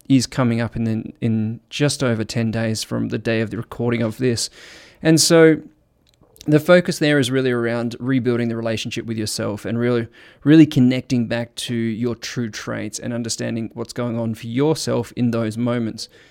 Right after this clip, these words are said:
and ultimately so that you can be more confident and comfortable in any given moment. Now, we've all probably been through some sort of a abusive relationship in some form or trauma of some sort, either through childhood or through work,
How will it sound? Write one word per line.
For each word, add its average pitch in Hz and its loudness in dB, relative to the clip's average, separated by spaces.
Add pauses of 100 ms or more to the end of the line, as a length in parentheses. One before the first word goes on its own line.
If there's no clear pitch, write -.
(140)
and 147 -2
ultimately 147 2
so 127 -2
that 123 -2
you 123 -2
can 120 -2
be 117 -2
more 113 -2
confident - -6
and 110 -10
comfortable 113 -10
in 107 -8
any 113 -6
given 107 -6
moment. 110 -2 (420)
Now, 120 2
we've 113 0
all 117 0
probably 110 -4
been 117 0
through 120 -2
some 123 0
sort 120 0
of 117 -4
a 120 0 (380)
abusive 135 4
relationship 135 2
in 127 0
some 131 0
form 135 2
or 117 0 (220)
trauma 139 4
of 120 -2
some 131 0
sort, 127 0 (120)
either 120 -2
through 120 -4
childhood 127 -2
or 117 -2
through 117 -2 (100)
work, 139 2